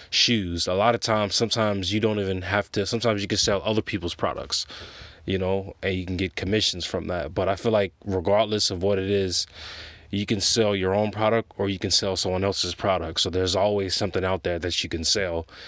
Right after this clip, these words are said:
And so the most important thing is to look up complete selling systems from the beginning towards the end. So it's like, if you're selling shoes, okay,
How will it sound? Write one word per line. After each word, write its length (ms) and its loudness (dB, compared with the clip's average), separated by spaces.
And 120 -2
so 140 0
the 100 0
most 300 0
important 380 0
thing 400 -2
is 160 -2
to 100 -4
look 220 -2
up 180 -2
complete 480 -2
selling 380 0
systems 720 -2
from 720 -2
the 120 0
beginning 640 0
towards 440 -2
the 180 -2
end. 320 0
So 300 0
it's 160 -2
like, 260 2
if 180 -6
you're 180 0
selling 600 0
shoes, 960 -2
okay, 560 -2